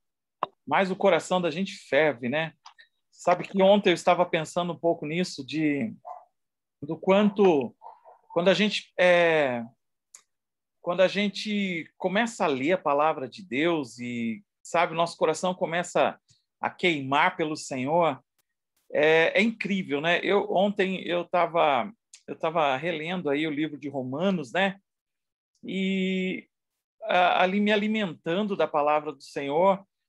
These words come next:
E quando eu terminei de ler o livro de Romanos, é, a sensação que eu tive, assim, é de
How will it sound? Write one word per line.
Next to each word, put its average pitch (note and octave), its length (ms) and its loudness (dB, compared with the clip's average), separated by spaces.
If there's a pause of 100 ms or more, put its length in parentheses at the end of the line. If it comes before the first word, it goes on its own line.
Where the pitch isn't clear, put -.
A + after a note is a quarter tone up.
(380)
E - 80 -10
quando G#3+ 200 2
eu G#3 80 2
terminei G#3+ 420 0
de G#3+ 100 -8
ler F#3 160 -2
o F#3+ 80 -2
livro E3+ 240 -10
de F3 100 -12
Romanos, D#3+ 760 -4 (220)
é, D3+ 580 0 (380)
a - 100 -6
sensação G3+ 640 0
que A3 100 -4
eu F3 80 -4
tive, F#3+ 400 -4
assim, F3+ 340 -4
é F#3+ 80 0
de E3 460 -12